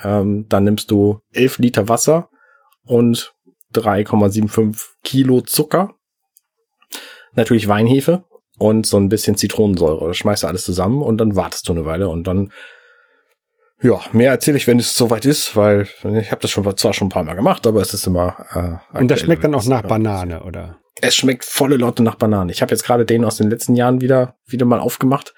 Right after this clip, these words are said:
Speaker 1: Das ist halt tatsächlich mehr Bananenschnaps, ne? Ich habe keine Ahnung, ich habe keine, keine Öxle-Waage, um rauszukriegen, wie viel Alkohol da drin ist. Aber ich vermute,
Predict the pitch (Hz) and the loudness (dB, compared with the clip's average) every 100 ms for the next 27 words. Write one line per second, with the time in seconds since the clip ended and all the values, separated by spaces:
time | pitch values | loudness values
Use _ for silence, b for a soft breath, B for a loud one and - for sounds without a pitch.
0 | 101 B _ 139 - - 131 - 120 131 | -20 B _ -4 -2 -2 -4 -4 -2 0
1 | 117 - 110 110 101 95 92 90 - 107 | 2 2 2 2 2 0 0 0 -2 -2
2 | 156 - - - 90 117 - 117 - 113 | -2 -4 -8 -6 -4 -2 -2 -4 -2 -2
3 | 101 123 120 - - 110 110 107 b b | 0 0 -2 -4 -4 0 2 0 b b
4 | b _ 110 110 - 113 107 101 107 107 | b _ 0 0 2 0 2 0 0 2
5 | 101 104 - - 113 110 113 87 107 117 | 2 0 -2 -2 2 2 0 -2 2 2
6 | 113 110 117 135 - B B B B 98 | 4 2 2 2 -2 B B B B -2
7 | 113 - 101 113 139 123 113 | 0 2 2 4 4 4 2